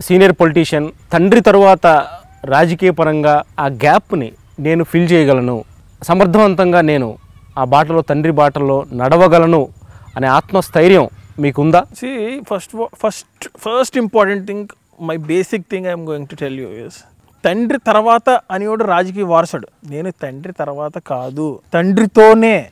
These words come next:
Speaker 2: నేను మా ఫాదర్ దగ్గర కార్యకర్తని. I am one of his కార్యకర్తాస్, following his leadership. But I am not his son, where his followers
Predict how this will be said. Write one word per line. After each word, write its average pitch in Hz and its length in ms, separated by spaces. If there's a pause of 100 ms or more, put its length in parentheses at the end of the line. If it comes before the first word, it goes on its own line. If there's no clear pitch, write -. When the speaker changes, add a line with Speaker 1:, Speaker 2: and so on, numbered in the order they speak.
(180)
Speaker 2:
నేను 185 360
మా 175 180
ఫాదర్ 185 420
దగ్గర 220 160
కార్యకర్తని. 214 600 (280)
I 185 100
am 180 60
one 170 360
of 285 240 (380)
his 240 140 (180)
కార్యకర్తాస్, - 800 (560)
following 208 520
his 302 180
leadership. 160 460 (600)
But 165 100
I 190 140
am 190 80
not 226 480
his 196 80 (300)
son, 190 200 (720)
where 226 260 (320)
his 214 80
followers 220 640